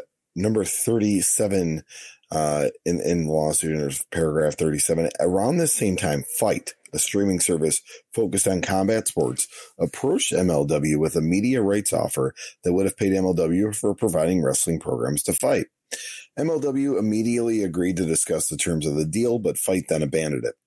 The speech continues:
M L W later learned that Fight's executive advisor of corporate development, Greg Bernard, was at the same time working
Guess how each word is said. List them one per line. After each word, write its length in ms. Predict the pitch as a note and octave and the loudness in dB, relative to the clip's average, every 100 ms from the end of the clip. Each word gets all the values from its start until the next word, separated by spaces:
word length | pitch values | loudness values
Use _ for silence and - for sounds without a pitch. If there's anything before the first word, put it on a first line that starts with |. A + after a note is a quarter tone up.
| _ - | _ -2
M 120 | F#2+ | 0
L 80 | F2+ | 0
W 400 | F#2+ F2+ F#2 E2 | 0 2 2 2
later 300 | E2+ G#2+ G2 | 2 2 2
learned 260 | F2 F2 D#2 | 2 2 0
that 120 | D2+ | 0
Fight's 300 | - F2 - | 0 0 0
executive 560 | D#2+ F2 F2 G2 G#2 F#2+ | 0 -2 -2 0 0 0
advisor 520 | D#2 E2 E2+ D#2+ D2+ | 2 2 2 2 -2
of 120 | - | -2
corporate 380 | - F#2+ - D#2+ | -4 -2 -2 -4
development, 500 | D#2 D2+ D#2+ F2 - - _ | 0 2 4 2 -2 -14 _
Greg 260 | E2+ E2+ F#2+ | 0 0 2
Bernard, 420 | G2 D2 D2 F2 - - - | 2 4 2 0 -8 -18 -4
was 180 | E2+ F#2 | -2 0
at 100 | - | 0
the 60 | |
same 300 | G2 F2+ F#2 | -2 0 0
time 300 | - F2+ E2+ | 0 0 0
working 460 | D#2 F#2+ - F#2+ | 0 0 0 -2